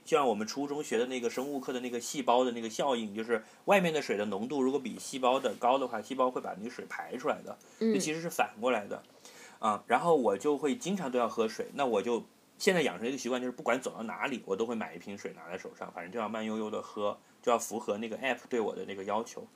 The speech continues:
Speaker 1: 然后我就发现时间长了之后，我不知道是因为我现在喝得多了，还是因为我现在上岁数了，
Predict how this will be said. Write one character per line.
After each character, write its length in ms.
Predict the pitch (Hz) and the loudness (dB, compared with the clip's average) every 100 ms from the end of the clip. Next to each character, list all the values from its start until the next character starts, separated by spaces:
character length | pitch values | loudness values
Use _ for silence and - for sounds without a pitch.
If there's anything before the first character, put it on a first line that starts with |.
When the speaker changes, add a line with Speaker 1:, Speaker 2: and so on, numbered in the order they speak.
| - - - - - - - | -20 -20 -20 -20 -20 -20 -6
Speaker 1:
然 100 | 139 | 2
后 80 | 208 | 6
我 180 | 180 104 | 8 6
就 200 | 131 175 | 6 2
发 240 | - 160 | 2 2
现 360 | 175 185 131 110 - | 2 2 2 -2 -4
时 240 | - 127 | -2 0
间 180 | 165 165 | 0 -2
长 300 | - - 120 | -4 -6 -4
了 100 | 135 | -4
之 120 | 131 | 0
后， 60 | 127 | 2
我 60 | 104 | 4
不 100 | 143 | 6
知 40 | |
道 80 | 175 | 6
是 100 | 170 | 4
因 80 | 170 | 0
为 60 | |
我 120 | 160 156 | 0 0
现 140 | 139 | -2
在 80 | 135 | -4
喝 160 | - | -2
得 80 | 135 | -4
多 300 | 113 135 165 | -2 4 4
了， 120 | 147 | 4
还 160 | 101 101 | 0 -4
是 80 | 117 | -8
因 100 | 127 | -4
为 100 | 131 | -2
我 280 | 127 - 67 | -2 -4 -10
现 160 | - 120 | -8 -6
在 80 | 113 | -4
上 180 | 151 | -4
岁 240 | 131 - 214 | -4 -2 -2
数 200 | - 82 | -2 -6
了， 160 | - | -8